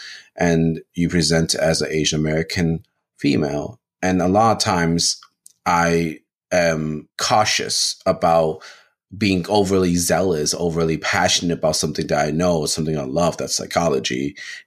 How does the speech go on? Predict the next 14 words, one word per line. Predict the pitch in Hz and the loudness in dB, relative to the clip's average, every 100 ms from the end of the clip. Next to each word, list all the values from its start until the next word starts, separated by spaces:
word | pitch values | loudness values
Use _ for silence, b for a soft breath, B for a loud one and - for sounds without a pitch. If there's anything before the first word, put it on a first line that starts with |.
| - | -2
and | 87 82 | 0 2
kind | 120 | 0
of | - - | 0 2
bulldoze | 98 95 90 78 78 - | 4 6 4 4 2 0
it, | 101 - _ | -4 -6 _
you | 82 | -6
know, | 71 _ | -6 _
bulldoze | 90 90 80 78 78 | 0 0 0 0 -2
my | 73 | -6
view | 65 76 73 | -4 -2 -2
on | 69 | -2
others. | 71 65 71 - | -4 -4 -2 0
So | 101 | 2
that | 120 123 123 | 4 4 4